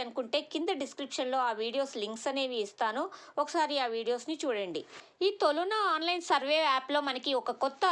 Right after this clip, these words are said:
అప్‌డేట్ అయితే వచ్చిందండి. ఆ అప్‌డేట్ ఏంటి అంటే, ఇంతకుముందు మనకి ఈ యాప్‌లో సర్వేస్, రివార్డ్స్, మై అకౌంట్ అనే మూడు ఆప్షన్స్ మాత్రమే ఉండేవి. కానీ ఇప్పుడు మనకి పోల్స్ అనే కొత్త ఆప్షన్‌ని మనకి ఇందులో యాడ్ చేశారు. లాస్ట్ వీక్‌లోనే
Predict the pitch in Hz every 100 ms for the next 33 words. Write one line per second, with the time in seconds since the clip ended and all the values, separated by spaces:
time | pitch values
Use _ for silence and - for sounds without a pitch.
0 | 285 202 254 285 254 247 262 208 - 269
1 | 254 220 233 349 427 - - 269 269 226
2 | 226 381 349 254 269 311 294 233 226 381
3 | 453 - - 330 349 453 403 359 359 311
4 | 302 320 294 254 233 240 262 277 285 370
5 | - - - 254 247 269 294 339 - _
6 | 208 262 294 269 285 285 - - 233 277
7 | 349 392 349 330 320 285 262 277 254 277
8 | 359 339 240 226 285 262 - 226 202 214
9 | 277 240 196 202 165 - - - 311 339
10 | 381 381 330 - 285 269 262 285 277 -
11 | 302 339 392 392 320 320 - 269 269 339
12 | 302 233 233 - 247 254 226 226 240 220
13 | 196 269 233 202 190 175 190 147 - _
14 | - 277 269 381 - 427 403 392 392